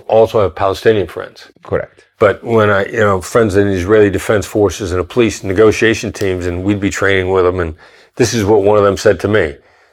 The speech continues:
Speaker 1: They said, "You get two Israelis together, you get twenty-four opinions."
Speaker 2: <laughs> That's so true. <laughs> All of my friends actually are <laughs> like that.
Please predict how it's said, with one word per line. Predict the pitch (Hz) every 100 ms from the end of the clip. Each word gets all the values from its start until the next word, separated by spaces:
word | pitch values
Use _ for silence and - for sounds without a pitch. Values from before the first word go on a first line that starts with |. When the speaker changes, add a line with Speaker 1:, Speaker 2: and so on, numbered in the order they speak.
| -
Speaker 1:
They | 95
said, | 117 98
"You | 98
get | 101
two | - 120
Israelis | 90 104 104 92
together, | 98 92 95
you | 95
get | 92
twenty-four | - 107 90 104
opinions." | 90 110 92 76 - - - _ -
Speaker 2:
<laughs> | - 233 208 - - - 302 294 - - 214 196 -
That's | 247 247
so | - 196
true. | - 262 - - - 175 -
<laughs> | - - - 180
All | 175 180
of | 170
my | 156 143
friends | - 131 139
actually | 147 160 - 120
are | 113 156
<laughs> | 175 151
like | -
that. | 147 - 139